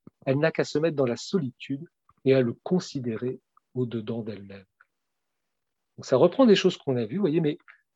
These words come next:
là, qui sont agencées dans cette technique de l'oraison de recueillement. Nous sommes le temple de Dieu, il est plus présent à nous-mêmes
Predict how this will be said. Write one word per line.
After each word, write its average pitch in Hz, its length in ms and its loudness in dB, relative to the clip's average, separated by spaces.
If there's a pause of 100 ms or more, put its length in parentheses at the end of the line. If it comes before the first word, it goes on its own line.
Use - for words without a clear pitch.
(120)
là, 143 300 4
qui 135 160 -4
sont - 180 -4
agencées 165 540 6
dans 151 160 0
cette - 260 -16
technique 185 420 4
de 143 80 4
l'oraison 135 380 4
de 143 80 -4
recueillement. 120 540 -6 (440)
Nous 180 220 8
sommes 208 340 6
le 139 160 0
temple 185 360 0
de 123 120 -2
Dieu, 117 320 -6 (220)
il 127 220 0
est 156 80 0
plus - 320 6
présent 151 420 0
à 143 140 -4
nous-mêmes 127 440 -2